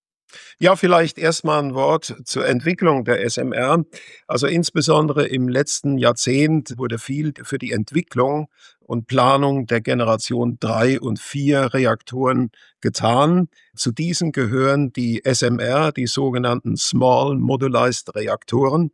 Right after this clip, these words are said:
und die A M R, das sind die Advanced Modular Reactors. Die angewendeten Technologien sind aber nicht neu.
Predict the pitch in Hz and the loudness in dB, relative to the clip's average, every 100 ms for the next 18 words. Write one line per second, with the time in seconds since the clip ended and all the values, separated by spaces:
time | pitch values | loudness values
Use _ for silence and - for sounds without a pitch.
0 | - - _ - 139 143 - 123 127 117 | -10 -20 _ 0 0 0 2 2 4 2
1 | 85 - 104 104 107 - 113 123 - - | 0 -2 -4 -2 -2 -2 0 0 -2 0
2 | 135 131 120 - - 147 110 117 104 98 | 2 2 2 0 0 2 0 0 0 -4
3 | - 151 151 - - 92 - - _ - | -10 -12 -10 -4 -2 -2 -4 -10 _ -20
4 | - - - _ 165 175 175 - 175 247 | -20 -20 -20 _ 0 4 2 4 2 4
5 | 233 214 196 180 151 147 131 160 - 143 | 4 4 4 2 0 -2 0 -2 0 0
6 | 135 120 175 185 147 117 151 139 - 131 | -2 -2 -2 0 0 0 -2 -4 -2 -2
7 | 131 143 - 139 135 113 | -2 -4 -2 2 4 2